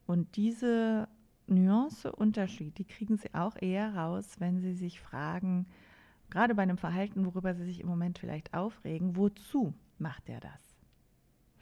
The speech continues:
Die Bausteinkarte für gesunde Kommunikation, ne, Sie wissen, das liegt dieser Podcast-Pause immer zugrunde, so eine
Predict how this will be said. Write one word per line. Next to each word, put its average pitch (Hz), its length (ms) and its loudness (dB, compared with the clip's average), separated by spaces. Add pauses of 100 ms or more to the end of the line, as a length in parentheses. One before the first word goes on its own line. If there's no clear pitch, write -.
(440)
Die 190 80 -2
Bausteinkarte 262 1000 -2
für 185 180 -2
gesunde 175 340 0
Kommunikation, 165 960 -6
ne, 214 160 -2
Sie 175 200 -6
wissen, 247 340 -4
das 180 200 -6
liegt 170 180 -8
dieser 165 260 -6
Podcast-Pause - 760 -8
immer 139 200 -6
zugrunde, 247 640 0
so 160 380 -6
eine 147 600 -4